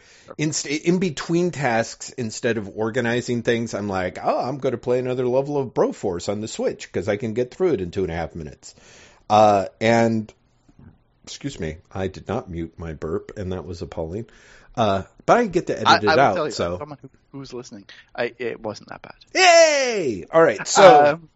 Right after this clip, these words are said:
Speaker 1: but
Speaker 2: but,
Speaker 1: it's, it's
Speaker 2: yeah.
Speaker 1: funny you said that about workaholism. Uh, one of the, one of the things I did with my, with my days off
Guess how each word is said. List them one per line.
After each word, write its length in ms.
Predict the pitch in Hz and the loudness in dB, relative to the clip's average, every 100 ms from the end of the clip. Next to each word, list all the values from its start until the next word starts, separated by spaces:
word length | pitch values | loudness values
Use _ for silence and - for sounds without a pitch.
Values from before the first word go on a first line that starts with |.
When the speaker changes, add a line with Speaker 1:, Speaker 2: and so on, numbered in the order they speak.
| _ - - | _ -20 0
Speaker 1:
but 100 | 202 | 6
Speaker 2:
but, 120 | 208 | 6
Speaker 1:
it's, 220 | 202 185 | 6 -2
it's 140 | - 175 | -2 2
Speaker 2:
yeah. 120 | 208 | 4
Speaker 1:
funny 220 | 160 175 | 2 -4
you 80 | 156 | -12
said 160 | - | -14
that 80 | - 131 | -10 -6
about 100 | 110 | -6
workaholism. 500 | 123 - 127 110 107 - | -8 -8 -6 -6 -10 -14
Uh, 220 | 117 127 123 113 | -14 -14 -20 -2
one 200 | 139 139 | 0 0
of 100 | 143 | -2
the, 360 | 139 131 120 - _ _ - _ - - | -2 -2 -2 -10 _ _ -20 _ -2 -2
one 120 | 226 | -2
of 80 | 214 | -6
the 60 | |
things 260 | 170 156 135 | -6 -6 -4
I 80 | 117 | -2
did 300 | 175 135 - | -2 -4 -8
with 160 | 110 | -12
my, 160 | 110 110 | -10 -10
with 200 | 107 113 - | -10 -10 -10
my 80 | 107 | -8
days 200 | 104 127 | -6 0
off 280 | 190 135 | 0 0